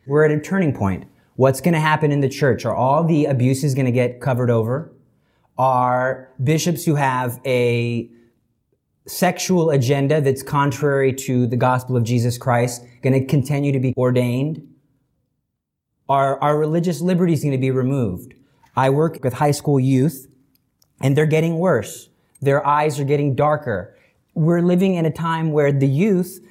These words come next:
have been exposed to pornography from the age of as early as nine years old.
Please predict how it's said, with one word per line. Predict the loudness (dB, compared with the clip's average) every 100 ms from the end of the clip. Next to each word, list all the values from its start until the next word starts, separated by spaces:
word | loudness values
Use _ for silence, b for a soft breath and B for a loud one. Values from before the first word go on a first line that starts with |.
| B
have | 0 2
been | 2
exposed | 0 -2 -2 0 -2
to |
pornography | -2 0 0 0 -2 -2 -2
from | 0 0
the | 0
age | 0 0 0 -2 -2
of | -2 0 0
as | 0
early | 0 2 2
as | 2
nine | 0 0 0 0
years | 0 0 2
old. | 2 2 -2 -4